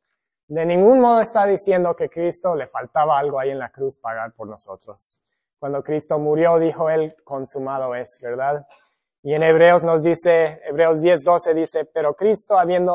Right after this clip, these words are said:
ofrecido un solo sacrificio por los pecados, para siempre se sentó a la diestra de Dios."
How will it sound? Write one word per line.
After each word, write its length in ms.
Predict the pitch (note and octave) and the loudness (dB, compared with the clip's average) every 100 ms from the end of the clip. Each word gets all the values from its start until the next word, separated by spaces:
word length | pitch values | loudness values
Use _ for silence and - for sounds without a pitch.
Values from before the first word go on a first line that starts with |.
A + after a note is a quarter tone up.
| E3 | -4
ofrecido 800 | E3+ D#3+ D#3 D3 - E3+ D#3+ E3 - | -8 -8 -8 -10 -6 -4 -4 -6 -6
un 280 | A#3 D4 C#4 | -2 0 0
solo 320 | - F#3 D3+ | 2 2 2
sacrificio 720 | C#3 C#3 B2+ C3 - B2 C3+ | -2 -6 -6 -10 -10 -10 -10
por 140 | - B2 | -10 -8
los 140 | A#2 | -10
pecados, 600 | - A2+ A#2 A#2 A#2 - _ _ _ - | -12 -14 -10 -10 -10 -16 _ _ _ 0
para 300 | F3+ A3+ A3+ | 4 4 4
siempre 480 | F3+ D#3 C#3 C3+ | 2 0 0 -4
se 160 | C3 C3 | -4 -8
sentó 320 | B2 B2+ C3+ | -8 -8 -6
a 60 | C3 | -4
la 120 | B2+ | -4
diestra 380 | A#2+ A2+ - G#2 | -6 -8 -12 -16
de 120 | G2 | -14
Dios." 440 | F#2 F#2 - - | -16 -18 -20 -20